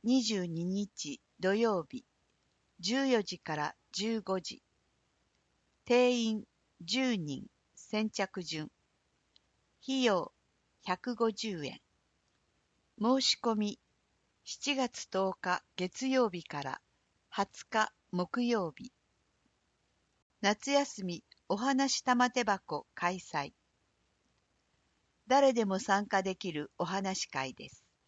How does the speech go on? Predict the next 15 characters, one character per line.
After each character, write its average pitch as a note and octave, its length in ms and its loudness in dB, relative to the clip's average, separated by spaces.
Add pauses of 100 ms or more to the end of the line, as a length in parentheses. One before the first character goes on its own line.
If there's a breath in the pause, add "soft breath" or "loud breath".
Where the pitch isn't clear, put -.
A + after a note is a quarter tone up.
(960)
エ F#3+ 120 0
プ C#4 160 -2
ロ C4+ 120 6
ン C4 100 4
シ A#3+ 220 0
ア F#3+ 120 0
タ - 340 -6
ー、 - 520 -16
長 A3 260 4
靴 A3+ 320 0
を G#3+ 80 4
履 G3 180 -4
い F#3+ 60 -8
た E3+ 160 -2
猫。 - 400 -10